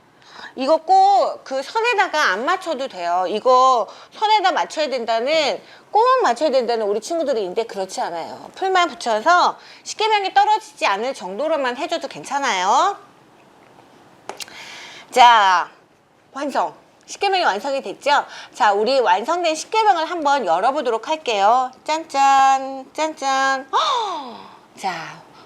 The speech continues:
문제가 나왔네요. 그냥 넘어갈 수 없죠? 자, 첫 번째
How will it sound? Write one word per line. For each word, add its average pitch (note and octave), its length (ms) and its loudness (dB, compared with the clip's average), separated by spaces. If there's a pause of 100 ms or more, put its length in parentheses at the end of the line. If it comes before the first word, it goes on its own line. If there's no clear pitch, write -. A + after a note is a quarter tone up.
(100)
문제가 A#4 320 2
나왔네요. D4 960 4 (200)
그냥 C4+ 220 -2
넘어갈 D#4 300 4
수 - 120 -12
없죠? - 300 -10 (840)
자, E3 380 -2 (400)
첫 A4+ 280 6
번째 F4+ 800 2